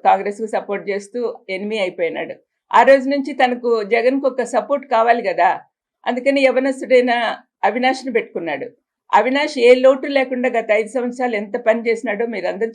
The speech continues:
చూసినారు. అవన్నీ ఎందుకు ఆలోచించటం లేదు మీరు? ఒక్కసారి ఆలోచించమ్మా దయచేసి.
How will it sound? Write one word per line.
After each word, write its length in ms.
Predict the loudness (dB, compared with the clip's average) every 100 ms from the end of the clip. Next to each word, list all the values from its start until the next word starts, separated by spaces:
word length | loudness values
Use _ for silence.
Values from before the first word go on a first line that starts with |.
| -10
చూసినారు. 420 | -10 -10 -10 -12 _ _ _ _ _ _ _ _ -2
అవన్నీ 280 | 2 2 2
ఎందుకు 320 | 0 2 2
ఆలోచించటం 640 | 2 0 -6 -8 -6 0
లేదు 180 | 2 2
మీరు? 260 | -2 -2 -6 -12 _ _ _ _ _ _ _ _ _ _ _ _ _ _ _ _ _ -10
ఒక్కసారి 460 | -8 -6 0 2 4
ఆలోచించమ్మా 680 | 2 0 -4 -8 -8 -8
దయచేసి. 600 | -4 -4 -4 -8 -8 -12